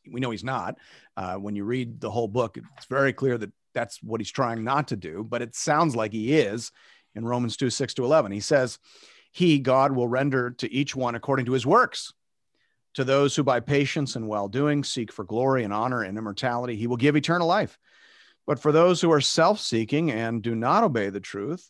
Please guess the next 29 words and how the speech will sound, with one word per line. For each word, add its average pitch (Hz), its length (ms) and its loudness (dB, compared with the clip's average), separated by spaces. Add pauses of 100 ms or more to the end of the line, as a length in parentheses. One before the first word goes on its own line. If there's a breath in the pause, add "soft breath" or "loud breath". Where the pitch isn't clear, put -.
but 98 120 -6
obey 101 500 -4
unrighteousness, 110 760 -6
there 98 200 -6
will 101 160 -6
be 110 160 -6
wrath 85 500 -8
and 82 300 -16
fury. 101 580 -12 (540)
There 73 80 -18
will 71 80 -16
be 82 140 -14
tribulation 123 720 -6
and 82 120 -14
distress 110 400 -10
for - 240 -14
every 101 180 -10
human 85 240 -12
being 92 220 -12
who 90 80 -12
does 82 380 -12
evil," 139 360 -4 (140)
the 76 80 -20
Jew 78 180 -16
first 76 320 -16
and 80 80 -16
also 76 220 -14
the 85 80 -14
Greek, 117 260 -4